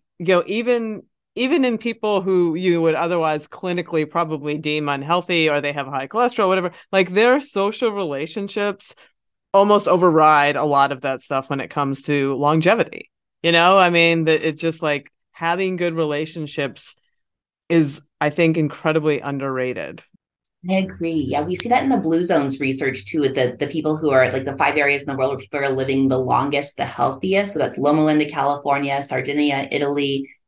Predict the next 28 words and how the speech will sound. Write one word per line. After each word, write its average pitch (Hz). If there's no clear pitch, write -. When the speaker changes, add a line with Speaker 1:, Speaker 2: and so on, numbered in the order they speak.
Speaker 2:
uh, 127
the 143
Nicoya 143
Peninsula 135
in 123
Costa -
Rica, 156
in, 131
um, -
in 123
Greece, 160
Okinawa, 123
Japan. 180
But 165
they 175
have 175
deep 180
social 147
connections 120
with 123
family, 180
with 147
a -
faith 165
community 165
often, 160
um, 123
with 117